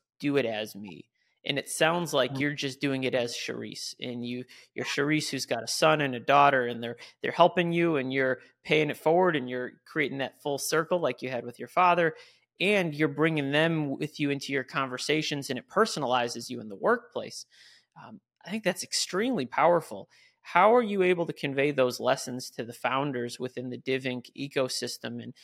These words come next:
Speaker 1: and what, what's an example of a story or two of, of some transformation or maybe some insights that a, a founder has had through this process?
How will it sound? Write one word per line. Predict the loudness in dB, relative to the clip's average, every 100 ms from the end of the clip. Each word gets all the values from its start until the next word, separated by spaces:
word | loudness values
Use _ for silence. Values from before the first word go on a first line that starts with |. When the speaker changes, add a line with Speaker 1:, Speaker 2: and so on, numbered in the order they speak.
| -20 _
Speaker 1:
and | -4 2
what, | 4 2
what's | 0 -2 0
an | -2
example | 0 -2 0 0
of | -2
a | -2
story | -2 0 2
or | 2
two | 0 -4 -6
of, | -8 -12
of | -10
some | -10
transformation | -6 -4 -4 -6 -6 -4 -4 -4
or | -4
maybe | -4 -4
some | -6 -6
insights | -6 -6 0 0 -2 -4
that | -2
a, | -2
a | -4
founder | -4 -4 -4
has | -10 -6
had | -2 -2 -4
through | -10 -14
this | -14
process? | -6 -6 -6 -12 -20 -20